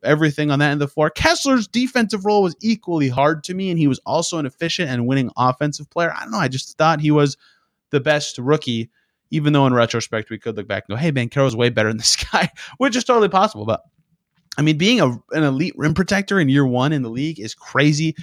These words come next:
Doing it while being an efficient player is nuts. Like, I thought he was just so special for the Jazz this year. He finished third, which is fine. Like, he, he, you know,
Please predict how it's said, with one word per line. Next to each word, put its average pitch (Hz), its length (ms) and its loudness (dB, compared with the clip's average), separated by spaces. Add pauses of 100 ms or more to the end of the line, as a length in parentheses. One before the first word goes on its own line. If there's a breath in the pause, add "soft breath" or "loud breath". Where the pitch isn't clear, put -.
(160 loud breath)
Doing 160 220 2
it - 80 -4
while 120 160 2
being 131 180 2
an 110 80 0
efficient 143 380 -4
player 139 400 2 (280 loud breath)
is 113 160 -6
nuts. 135 260 2 (100)
Like, 104 180 -4
I - 100 2
thought 107 220 2
he 131 160 2
was 98 160 0
just - 360 -8
so 156 240 4
special 120 420 0
for 104 140 -6
the 98 100 -8
Jazz 139 360 2
this 123 200 -4
year. 127 100 0
He 143 120 -2
finished 165 480 0
third, 165 360 4 (260 loud breath)
which 269 200 0
is 196 140 2
fine. 101 260 -4
Like, 120 200 -8
he, - 140 2
he, 156 260 -6 (100)
you 139 100 -2
know, 107 160 -2